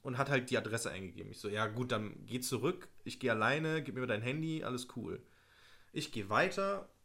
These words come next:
sie geht wohl zurück. Es waren zwei, zweieinhalb Kilometer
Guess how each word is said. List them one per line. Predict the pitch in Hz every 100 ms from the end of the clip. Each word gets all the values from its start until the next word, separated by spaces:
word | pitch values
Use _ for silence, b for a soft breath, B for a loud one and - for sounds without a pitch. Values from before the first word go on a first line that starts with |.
| -
sie | 127 127
geht | 127 113
wohl | 101
zurück. | 101 95 190 - - - - _ _ _ _ _ _ _ _ - - _ _
Es | 135 147
waren | 147 131 -
zwei, | - 120 123 113 101
zweieinhalb | - 117 110 101
Kilometer | 104 101 104 98 95